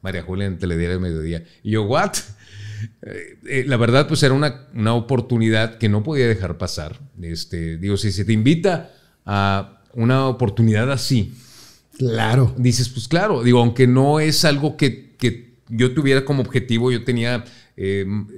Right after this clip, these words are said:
Speaker 1: pensado más hacer algo en radio, ¿no? Con el tema de, de mis discos y del rock y todo. Pero dije, "¿Por qué no?". O sea,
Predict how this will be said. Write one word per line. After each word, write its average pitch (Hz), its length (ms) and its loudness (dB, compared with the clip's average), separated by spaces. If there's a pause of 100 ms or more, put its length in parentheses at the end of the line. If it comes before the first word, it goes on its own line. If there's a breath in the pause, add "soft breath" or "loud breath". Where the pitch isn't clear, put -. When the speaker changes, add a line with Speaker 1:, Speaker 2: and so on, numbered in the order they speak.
Speaker 1:
pensado 117 440 2
más 120 220 0
hacer 113 220 -4
algo 107 200 -2
en 110 80 0
radio, 113 500 0
¿no? 104 200 -2
Con 101 120 -4
el 85 140 -6
tema 95 300 -4
de, 85 160 -6
de 85 340 -6
mis 92 260 -4
discos 95 640 -4
y 85 80 -6
del 82 180 -6
rock 87 340 -4
y 85 40 -8
todo. 78 280 -10 (440 soft breath)
Pero 98 180 0
dije, 98 180 0
"¿Por 107 160 -4
qué 123 140 0
no?". 190 260 -2
O 127 80 -6
sea, 104 340 -4